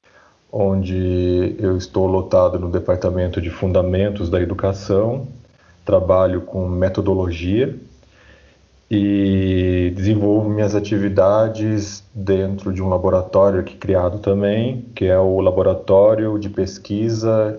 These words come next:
em Educação e História Ambiental da uem. E nesse laboratório eu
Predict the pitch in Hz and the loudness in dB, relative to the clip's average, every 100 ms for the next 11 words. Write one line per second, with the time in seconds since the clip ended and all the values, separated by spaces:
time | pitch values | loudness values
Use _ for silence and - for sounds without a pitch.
0 | - 98 92 95 95 87 - 98 101 95 | -10 -8 -6 -6 -4 -6 -2 0 0 -2
1 | 98 90 92 92 90 - 90 87 104 110 | -2 -2 0 0 -2 0 0 2 2 2
2 | 104 123 - - - _ - - - - | 0 -2 -6 -16 -20 _ -20 -20 -20 -20
3 | _ _ 101 101 104 117 117 117 113 110 | _ _ -2 0 0 2 2 4 2 2
4 | 113 110 113 123 123 127 127 - 104 104 | 2 2 4 2 -2 -4 -10 -6 -4 -4